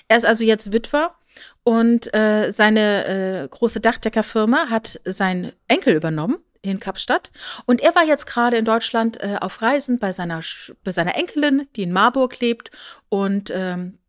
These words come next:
dann war er noch bei der Handwerkskammer, glaub ich, irgendwie in Köln. Da gab's noch wegen seiner Firma, hat er ein Treffen gehabt.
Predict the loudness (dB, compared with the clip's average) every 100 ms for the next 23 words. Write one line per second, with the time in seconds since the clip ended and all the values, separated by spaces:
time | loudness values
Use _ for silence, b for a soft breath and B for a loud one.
0 | -8 -6 -6 -6 -4 -4 -6 -4 -4 0
1 | 0 -2 -6 -6 -4 -2 -4 -4 -6 -8
2 | -8 -4 -2 0 -2 -4 -8 -8 -6 -4
3 | -6 -4 0 0 2 0 0 -2 -2 -4
4 | -6 -6 -6 -6 _